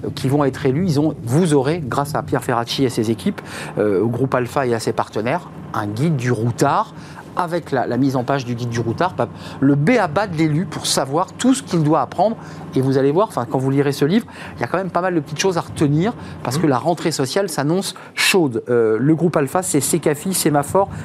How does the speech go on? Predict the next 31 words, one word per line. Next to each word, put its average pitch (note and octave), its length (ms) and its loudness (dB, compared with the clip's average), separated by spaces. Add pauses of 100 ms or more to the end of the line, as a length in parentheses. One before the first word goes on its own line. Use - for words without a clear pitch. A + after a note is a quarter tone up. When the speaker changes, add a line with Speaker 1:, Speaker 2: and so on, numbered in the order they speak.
(120)
Speaker 1:
T F3+ 100 4
H D#3+ 200 0
Conseil E3 400 0 (120)
et - 40 -2
G A#2+ 160 2
V C3 180 2
A. D3 140 2 (380)
On A2+ 40 -2
parlera B2+ 300 0
du C3 100 -6
dialogue B2 300 0
social E3 360 -2
parce C3 140 -6
que B2 120 -4
certains D3+ 420 -2 (280)
syndicats C3 520 -2
se C#3+ 100 -6
sont B2 160 -2
déjà F3 320 2
plaints, E3+ 320 0 (520)
euh, G#2 480 0 (140)
que C#3 100 0
le B2 100 0
ministre D3 440 2
de A#2 40 0
l'économie B2+ 420 2
n'ait D#3 80 4
reçu C#3+ 360 0
que G#3+ 100 2
le F#3+ 80 2
patronat D#3 440 -2